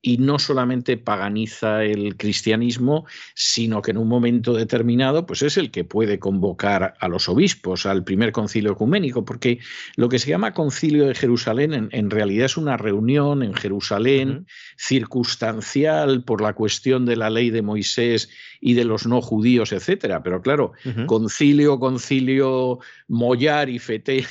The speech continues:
Speaker 1: y
Speaker 2: Concilio
Speaker 1: Real.
Speaker 2: Fetén, el de Nicea.
Speaker 1: El de
Speaker 2: Exactamente.
Speaker 1: Nicea del trescientos veinticinco, que efectivamente lo convoca, eh, Constantino, ¿no?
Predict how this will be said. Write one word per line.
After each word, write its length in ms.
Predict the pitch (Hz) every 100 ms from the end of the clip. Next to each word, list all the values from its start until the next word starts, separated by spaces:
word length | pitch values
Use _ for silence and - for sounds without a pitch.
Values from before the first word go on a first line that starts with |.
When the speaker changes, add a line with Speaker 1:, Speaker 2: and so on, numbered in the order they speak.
| -
Speaker 1:
y 180 | 139 139
Speaker 2:
Concilio 460 | 196 143 143 156
Speaker 1:
Real. 160 | 143 143
Speaker 2:
Fetén, 260 | 143 156 180
el 120 | 139
de 120 | 127
Nicea. 500 | 123 117 135 113 90 110
Speaker 1:
El 80 | -
de 100 | 107
Speaker 2:
Exactamente. 260 | 123 117 123
Speaker 1:
Nicea 420 | 123 - 143 147
del 180 | 139 123
trescientos 560 | 127 123 127 123 131
veinticinco, 760 | 131 120 131 123 147 147 160 156
que 120 | 113
efectivamente 920 | 95 - 95 - 120 123 123 123 123 139
lo 140 | 123
convoca, 800 | - 92 95 98 - 110 107 107 - - - -
eh, 300 | - 98 95
Constantino, 800 | 110 104 - 90 80 69 58 71
¿no? 280 | 233 -